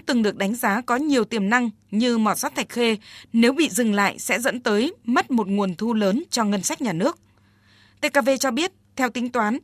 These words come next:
khi hoàn thành giai đoạn một dự án sẽ nộp ngân sách khoảng một nghìn năm trăm tỷ đồng một năm,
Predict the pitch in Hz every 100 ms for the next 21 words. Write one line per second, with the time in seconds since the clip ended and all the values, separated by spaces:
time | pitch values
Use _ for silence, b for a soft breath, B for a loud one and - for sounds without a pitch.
0 | B B B - 294 254 214 214 185 262
1 | 240 180 196 - 202 - 190 269 - 277
2 | 220 220 240 226 349 - 233 180 190 190
3 | 196 247 247 220 220 175 185 175 170 196
4 | 214